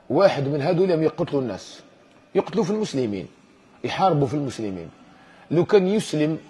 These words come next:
ويتوب إلى الله عز وجل يغفر الله له. تصورها، أتصور أن هذا الإنسان لو كان يستغفر الله ويتوب ويموت على التوبة ولو بضعة أيام يغفر الله له، لأن الله عز وجل قال في وقت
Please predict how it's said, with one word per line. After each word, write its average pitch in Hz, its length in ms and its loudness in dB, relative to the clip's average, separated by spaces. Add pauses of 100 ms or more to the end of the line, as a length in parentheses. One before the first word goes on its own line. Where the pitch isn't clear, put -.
ويتوب 147 360 4
إلى 156 100 4
الله 147 140 4
عز 131 160 2
وجل 165 200 0
يغفر 170 260 -2
الله 113 220 -2
له. 101 200 -12 (200)
تصورها، 123 440 -4 (960)
أتصور 196 400 4
أن 170 120 0
هذا 151 240 0
الإنسان 147 380 -2
لو 156 100 2
كان 170 180 2
يستغفر 156 440 0
الله 190 280 4 (480)
ويتوب 151 560 2
ويموت 175 460 2
على 185 120 2
التوبة 170 480 2 (380)
ولو 196 220 6
بضعة 165 340 4 (120)
أيام 117 300 -2
يغفر 185 240 2
الله 160 400 0
له، 123 220 -2 (720)
لأن 170 200 6
الله 170 180 0
عز 151 120 0
وجل 143 140 0
قال 147 260 4 (760)
في 151 240 2
وقت 220 300 4